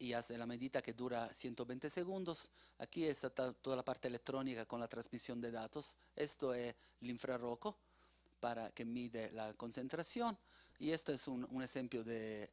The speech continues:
eh, de C O dos contra el tiempo. Y se ve que la, eh, la pendiente nos representa, nos representa el, eh, el flujo de C O dos. Aquí está un ejemplo de,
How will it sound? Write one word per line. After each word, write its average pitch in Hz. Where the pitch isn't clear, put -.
eh, 110
de 113
C -
O 131
dos 143
contra 123
el 131
tiempo. 123
Y 117
se 127
ve 127
que 131
la, 123
eh, 127
la 120
pendiente 139
nos 127
representa, 123
nos 123
representa 123
el, 120
eh, 107
el 120
flujo 127
de 120
C 117
O -
dos. 117
Aquí 123
está 120
un 123
ejemplo 117
de, 104